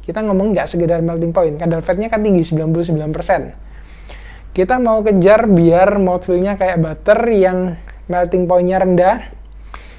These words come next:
itu biasanya kita campur. Jadi antara margarin dicampur dengan B O S. Tujuan kenapa? Jadi biar margarin yang tingkat melting point-nya di sini ya, misalnya ini tiga,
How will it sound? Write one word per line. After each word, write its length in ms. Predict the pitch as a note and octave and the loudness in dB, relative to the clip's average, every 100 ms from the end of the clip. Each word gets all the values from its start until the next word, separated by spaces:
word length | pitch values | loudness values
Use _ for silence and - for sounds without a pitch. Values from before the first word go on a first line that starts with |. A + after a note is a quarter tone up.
| - | -4
itu 320 | F#3 F#3 A#3+ G3+ | -2 2 4 6
biasanya 720 | F3+ F3 F3 F3+ G3 G3 - G3 | 6 4 0 -2 -2 -6 -6 -6
kita 320 | F3 F#3 F3+ | 0 -2 0
campur. 640 | F3+ F3+ F3 D#3 C#3+ C#3+ | 0 0 0 0 -2 -6
Jadi 240 | D3+ D3+ F3 | -4 -2 0
antara 320 | E3+ E3+ E3+ | 0 -2 -2
margarin 800 | F3 F3 D#3+ D#3 D#3 E3+ G#3+ D4 - - - - - - - - - - | 0 2 2 2 2 2 0 -4 -12 -20 -20 -20 -20 -20 -18 -18 -20 -18
dicampur 640 | - D#3+ E3 F3 F3+ G#3 A#3 | -4 -2 0 0 4 4 4
dengan 460 | F3+ F3 G3+ G#3 | 2 2 0 2
B 80 | E3+ | 4
O 100 | E3+ | 2
S. 460 | - F#3 D#3+ - - F#3+ | 2 0 0 -6 -4 -2
Tujuan 400 | D3+ E3+ E3+ F3+ | 0 0 0 -2
kenapa? 500 | G3+ A3+ G3+ G3 F#3+ | -4 -2 0 2 2
Jadi 240 | E3+ E3 G3+ | 0 0 2
biar 400 | E3+ F3 E3+ E3 - - - G3 | 4 4 2 -2 -12 -20 -2 2
margarin 480 | G3 E3+ F3 G3 | 4 4 4 4
yang 240 | F#3+ F#3 F#3 | 4 2 2
tingkat 400 | F#3 F#3 F3+ F#3 | 0 2 0 0
melting 320 | F3+ F3+ F3+ | 0 2 2
point-nya 240 | F3+ F3+ | 2 4
di 160 | F3 D#3+ | 4 4
sini 240 | G3 A#3+ | 4 6
ya, 160 | F#3 F3 F3 - | 6 4 -6 -10
misalnya 400 | D#3+ E3+ F3 G3 | -8 -4 -2 0
ini 320 | F3+ G3 A3+ A3 | 2 4 4 4
tiga, 640 | F#3 E3 E3 E3 E3 | 2 4 2 0 -2